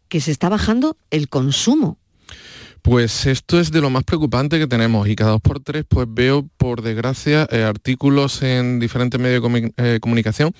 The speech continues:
Speaker 2: que dan alternativas al aceite de
Speaker 1: Uf.
Speaker 2: oliva, que dicen, "No, no, pues, oye, mira, pues no pasa nada, sustitúyelo, sustitúyelo por, por, eh, ácido de girasol alto oleico, sustitúyelo
Speaker 1: Uf.
Speaker 2: por",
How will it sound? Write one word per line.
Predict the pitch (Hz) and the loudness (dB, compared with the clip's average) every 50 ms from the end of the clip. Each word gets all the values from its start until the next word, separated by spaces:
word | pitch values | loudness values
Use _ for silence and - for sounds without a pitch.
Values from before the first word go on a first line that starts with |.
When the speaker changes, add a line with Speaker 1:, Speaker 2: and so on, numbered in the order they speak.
| - - - - - - _ _ | -14 -20 -20 -20 -20 -20 _ _
Speaker 2:
que | - 131 | -2 -2
dan | 123 127 135 | 0 0 0
alternativas | 143 139 - 131 113 117 113 - - - 123 110 80 65 - - - - | 0 0 -2 -4 -4 -4 -4 -6 -4 -2 -2 -2 -2 -4 -8 -8 -8 -6
al | - 98 | -6 -4
aceite | 95 - 113 107 - 110 | -4 0 0 0 2 2
de | 107 104 | 2 0
Speaker 1:
Uf. | 95 | 0
Speaker 2:
oliva, | 98 101 87 80 - - - - - - _ | 0 0 -2 -2 -4 -8 -16 -20 -20 -20 _
que | - 117 113 | -2 -2 0
dicen, | 104 - - 117 117 | 0 0 -2 -2 0
"No, | 117 120 | 0 0
no, | 127 120 107 98 | 0 0 -2 0
pues, | 101 101 95 | -2 -2 0
oye, | 104 117 123 117 110 | 2 2 2 2 2
mira, | 104 95 98 113 113 101 95 92 | 2 2 2 2 2 2 0 -2
pues | 95 82 - - | -2 -6 -6 -6
no | 107 120 113 | -4 -4 -2
pasa | 110 104 - - | -2 -4 -4 -2
nada, | 104 101 104 107 101 | -2 0 0 0 0
sustitúyelo, | - - 113 - - 104 123 131 127 127 127 131 135 - - - - _ _ | -2 -2 -4 -4 -2 0 2 2 2 4 2 2 0 -2 -4 -10 -20 _ _
sustitúyelo | - - 117 - - - 139 135 135 135 139 143 135 | -8 -8 -8 -8 -2 0 2 2 2 2 2 0 0
por, | 135 139 139 131 127 120 113 113 107 - | 0 0 0 0 0 -2 -2 -4 -4 -2
por, | 113 110 117 113 107 110 85 101 | 0 0 0 0 2 2 2 2
eh, | 113 113 117 117 - - - - - - | 4 2 2 0 -2 -6 -14 -18 -8 -4
ácido | 113 117 - 147 135 | -4 0 2 2 2
de | 123 - | 2 0
girasol | 120 123 120 - 135 131 135 123 | -2 -2 0 0 0 0 0 0
alto | 123 120 107 - 110 | -2 -2 -2 -2 0
oleico, | 113 139 156 147 - 127 131 131 | 2 2 2 2 2 0 0 0
sustitúyelo | - 110 147 254 269 120 117 117 113 123 123 127 | -2 -2 -2 0 2 2 2 2 2 2 0 0
Speaker 1:
Uf. | 113 | 0
Speaker 2:
por", | 117 117 113 117 120 113 110 | 0 0 2 2 0 0 -4